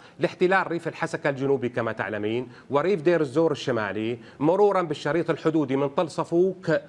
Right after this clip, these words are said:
إلى البوكمال، واحتلال مدن مركدة وصور كما تعلمين. هي حقائق الحقيقة موجودة، آه، على الأرض.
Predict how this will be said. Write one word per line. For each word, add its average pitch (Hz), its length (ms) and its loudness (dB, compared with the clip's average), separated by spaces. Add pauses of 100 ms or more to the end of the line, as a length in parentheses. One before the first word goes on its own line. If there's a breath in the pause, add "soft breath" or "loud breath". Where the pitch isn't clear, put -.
(240 loud breath)
إلى 160 200 4
البوكمال، 160 720 0 (260 loud breath)
واحتلال 165 1040 0
مدن 147 260 2
مركدة 143 800 -2
وصور 123 680 0
كما 117 500 -4
تعلمين. 104 460 -4 (240 loud breath)
هي 202 140 2
حقائق 180 480 -4
الحقيقة 156 420 -4
موجودة، 139 580 0 (300 loud breath)
آه، 113 220 0
على 127 240 0
الأرض. 110 380 -6